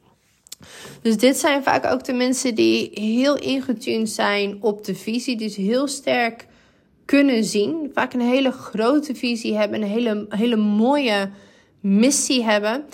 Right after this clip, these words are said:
die het heel fijn vinden daarboven, die daar dus ook lekker kunnen wegvliegen en wegzweven en die heel goed gaan op de energie. En ik ben daar één van, ik vind het daar heel leuk daarboven,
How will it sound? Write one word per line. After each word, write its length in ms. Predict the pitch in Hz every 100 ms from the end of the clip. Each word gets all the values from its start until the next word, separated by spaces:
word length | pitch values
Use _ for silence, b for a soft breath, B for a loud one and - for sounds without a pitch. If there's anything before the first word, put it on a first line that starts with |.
| B B B
die 240 | - 226 214
het 120 | 196
heel 340 | 214 247 349
fijn 400 | 359 - 311 277
vinden 540 | 262 254 240 208 185 180
daarboven, 760 | 226 226 208 - 240 277 262
die 160 | 254 240
daar 200 | 240 226
dus 160 | 233
ook 180 | 240 226 -
lekker 540 | 226 247 240 214 214
kunnen 360 | - 233 208 202 B B -
wegvliegen 800 | 185 269 - - 247 240 254 -
en 200 | 214 202
wegzweven 920 | 226 262 - - 220 208 214 214 -
en 140 | 208
die 100 | 208
heel 200 | 214 262
goed 220 | 285 277 269
gaan 220 | 254 233
op 120 | 214
de 100 | 220
energie. 460 | - 196 196 254 269
En 100 | 214
ik 160 | 214
ben 120 | 226
daar 120 | 214 -
één 220 | 214 226
van, 220 | 214 208
ik 160 | 196 -
vind 140 | 185
het 100 | 190
daar 160 | 190 190
heel 400 | 175 202 320 302
leuk 300 | 233 302 -
daarboven, 560 | 240 226 214 226 240